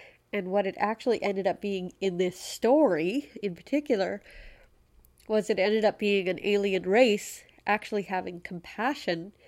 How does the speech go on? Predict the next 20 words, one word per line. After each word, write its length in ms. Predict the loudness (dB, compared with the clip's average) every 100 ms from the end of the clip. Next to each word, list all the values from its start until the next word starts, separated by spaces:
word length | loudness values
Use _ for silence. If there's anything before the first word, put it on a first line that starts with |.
| _ _ _ _ _ _ -6
and 300 | -4 -4 -8 -16 -18 _ _ -2
beaming 520 | 0 2 0 -2 -4
down. 560 | -2 0 2 0 -2 -2
Um, 220 | -4 -4
like 220 | -4 -2 0
when 80 |
we 100 | 2
were 100 | 2
kids, 520 | 2 2 0 -2 -16 -20 _ _ _ _ _ _ _ _ _ -14
uh, 240 | -10 -8 -8
the 140 | 2
ozone 380 | 4 6 4 2
layer 220 | 2 0
was 140 | -2
a 80 | -4
big 200 | -4 -4
topic 420 | -6 -8 -6 -8
in 120 | -8 -10
society, 720 | -12 -6 0 2 2 0 -4
how 340 | -4 -4 -6